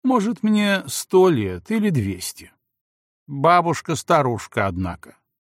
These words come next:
Скажи еще, почетная льготница и ветеран труда». Серафима неожиданно засмеялась.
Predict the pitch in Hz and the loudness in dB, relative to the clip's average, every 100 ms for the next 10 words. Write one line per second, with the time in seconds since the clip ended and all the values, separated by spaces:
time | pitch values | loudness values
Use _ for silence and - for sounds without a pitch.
0 | _ _ - 147 113 147 135 117 - 147 | _ _ -2 0 2 2 0 -2 -2 0
1 | 131 - _ - 131 113 165 - 151 139 | 0 -4 _ -2 -2 0 -2 0 4 4
2 | 120 107 151 151 147 139 - 156 - 143 | 4 0 -2 0 0 -2 -2 -4 0 0
3 | 135 - 135 135 120 117 95 85 - _ | 2 0 2 2 2 -4 -8 -12 -16 _
4 | _ _ _ _ _ _ _ _ _ _ | _ _ _ _ _ _ _ _ _ _
5 | _ _ - - 120 107 - - 233 240 | _ _ -10 0 2 2 -2 -2 2 4
6 | 208 131 110 101 175 196 190 175 165 127 | 4 2 2 0 0 0 -2 0 0 -2
7 | - 104 95 - - - | -2 -6 -6 -16 -18 -18